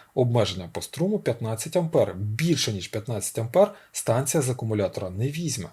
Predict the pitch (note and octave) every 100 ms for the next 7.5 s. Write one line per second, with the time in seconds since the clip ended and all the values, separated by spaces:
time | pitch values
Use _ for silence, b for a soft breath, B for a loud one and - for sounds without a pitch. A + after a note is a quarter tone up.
0 | _ _ B2 B2 - A3 - - E3 D#3+
1 | - E3+ E3 D3 B2+ C3 C3+ B2 - F3+
2 | A3+ - D#3 B2 A2 C3 B2+ A2 G#2+ A2
3 | G#2 - F#2+ F2 G#2+ B2 C3 B3 - D4
4 | C#3 A2+ A2 C#3 C3+ A2+ G2+ G2 A#2+ G#2
5 | F#2 - - G#2 - F#2+ F#2 G2 G#2+ A2+
6 | - C#3 G#3+ A3+ F3+ C3+ C3+ B2+ B2+ C3
7 | B2+ - A2 A2 G2+